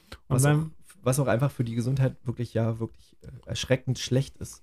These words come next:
Speaker 1: Also
Speaker 2: Ge-
Speaker 1: nicht erschreckend, sondern also jedem, jedem normal denken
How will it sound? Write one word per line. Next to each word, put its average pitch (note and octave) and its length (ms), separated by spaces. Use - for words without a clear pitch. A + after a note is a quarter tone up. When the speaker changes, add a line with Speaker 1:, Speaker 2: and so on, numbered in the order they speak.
Speaker 1:
Also C3 160
Speaker 2:
Ge- A2 60
Speaker 1:
nicht C3+ 140
erschreckend, C3 420
sondern B2+ 320
also G#2+ 260
jedem, A#2 380
jedem C3 220
normal B2 360
denken C3 520